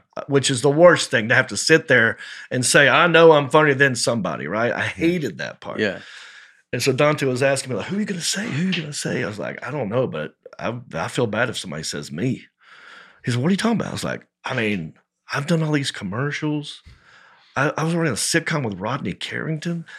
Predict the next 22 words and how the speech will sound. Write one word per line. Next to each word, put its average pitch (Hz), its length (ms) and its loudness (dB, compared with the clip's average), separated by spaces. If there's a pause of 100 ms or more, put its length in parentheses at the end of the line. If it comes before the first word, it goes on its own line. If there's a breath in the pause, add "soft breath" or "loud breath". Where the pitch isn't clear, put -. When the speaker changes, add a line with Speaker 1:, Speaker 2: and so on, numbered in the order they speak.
(100)
Speaker 1:
They 214 140 -2
love 175 320 -2
me 139 80 0
in 87 80 0
the 64 120 -8
South. - 580 -10 (420 loud breath)
If 147 160 0
someone 240 380 2
says, 156 260 4
'I 143 120 4
know 151 160 2
I'm 123 120 -4
funnier 135 260 -2
than 87 200 -4
John 110 440 -4
Reep,' 101 380 -8 (640 soft breath)
they're 302 140 2
not 302 180 -2
gonna 214 140 0
get 190 280 -2
any 254 280 0
votes 208 560 -4